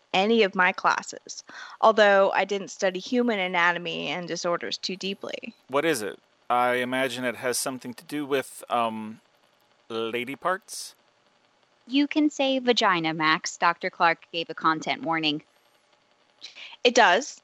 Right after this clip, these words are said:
Speaker 1: and specifically the vulva, which is the outer part of the vaginal area. Here's the letter. Heather explains it better than I can. Dear Mercury team,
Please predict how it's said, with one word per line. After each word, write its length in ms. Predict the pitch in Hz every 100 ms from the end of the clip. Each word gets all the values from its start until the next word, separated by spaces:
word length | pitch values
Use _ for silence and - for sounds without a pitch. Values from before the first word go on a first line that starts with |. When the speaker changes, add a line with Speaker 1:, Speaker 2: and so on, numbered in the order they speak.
| -
Speaker 1:
and 400 | 214 208 214 247
specifically 680 | - 240 - 214 208 196
the 140 | 190 180
vulva, 560 | 180 233 302 233 117
which 220 | 101 202 -
is 140 | 208
the 140 | 208 -
outer 260 | 202 226 240
part 340 | 233 214 202
of 60 | -
the 60 | 196
vaginal 480 | 180 160 - 156 -
area. 340 | 170 135 76 - _ _ _ _ _ - - -
Here's 300 | - 233 226
the 80 | 240
letter. 300 | 185 95 67 _ _ -
Heather 280 | - 240 262
explains 440 | 240 - 233 202 202
it 80 |
better 220 | 185 160 156
than 140 | 165
I 120 | -
can. 280 | - - - _ _ _ _ _ _ _ - - - _ -
Dear 240 | 233 285
Mercury 560 | 320 254 247 - 240 240
team, 360 | - - -